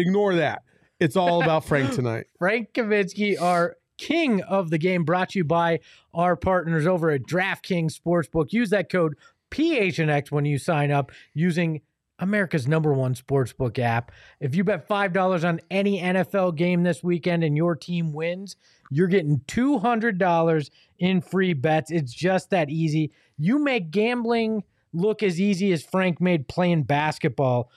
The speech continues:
Speaker 2: look easy tonight when you do it with DraftKings. Just a reminder, twenty-one and over, Arizona only, gambling problem, call one eight hundred next step,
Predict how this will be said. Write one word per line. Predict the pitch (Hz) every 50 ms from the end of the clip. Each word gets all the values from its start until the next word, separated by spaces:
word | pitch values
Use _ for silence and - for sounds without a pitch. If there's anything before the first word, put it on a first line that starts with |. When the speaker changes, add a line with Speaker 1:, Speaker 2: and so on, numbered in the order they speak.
| _ _ - -
Speaker 2:
look | 160 175 175 147 -
easy | - - 170 175 175 151 165 170
tonight | 147 151 147 147 147 147 147 143 139
when | 139 135 135
you | 143 151 156 151 143 127 - _ - 135 127
do | 117 170 165 156 156
it | 143 - 143
with | 139 147 131 -
DraftKings. | - - 135 143 139 147 151 147 147 - - - 160 151 143 135 123 - - - - - _ -
Just | 185 214 185 -
a | 202
reminder, | 190 180 175 175 175 175 170 160 151
twenty-one | - - - 233 233 226 202 185 175 160
and | 156 156
over, | 151 143 135 127 139 127 - _ _ _ _ -
Arizona | 226 233 226 202 170 170 180 165 160 156
only, | 156 160 160 160
gambling | 147 131 160 180 190 190 185 165
problem, | 135 - 180 170 170 165
call | - - 190 196 185
one | 202 220 220
eight | 196 160
hundred | 170 180 165 165 147
next | 151 160 160 - -
step, | - 180 156 147 -